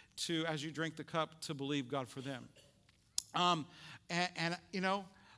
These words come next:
uh, what was communion? Well, it's from the Lord's, it's from the Passover. Uh, right? The children of Israel were slaves. All the, you know, the signs and the wonders came to get them out.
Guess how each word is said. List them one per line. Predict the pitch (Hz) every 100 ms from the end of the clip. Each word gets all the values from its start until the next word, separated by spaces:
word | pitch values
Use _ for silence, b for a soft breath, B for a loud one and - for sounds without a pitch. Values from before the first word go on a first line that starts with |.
| -
uh, | 170
what | 151 202 214
was | 196 214 208
communion? | - 165 165 123
Well, | 139 202
it's | -
from | 175 160
the | 160
Lord's, | 160 170 - - -
it's | 170
from | - 165
the | 160
Passover. | - 175 - 147 117 110 - _ b b b b b _ _ _ _ _ 156
Uh, | 143
right? | 165 190 180 -
The | 160
children | 165 185 180
of | 165
Israel | 185 170 165
were | 160
slaves. | - 196 175 139 107 - - _ - - B B
All | 151 156 160
the, | 165 151 143
you | 156
know, | 165
the | 156
signs | - 170 170 165
and | 156
the |
wonders | 165 180 170 156
came | - 175 156
to | 135
get | 156 -
them | 160
out. | 165 143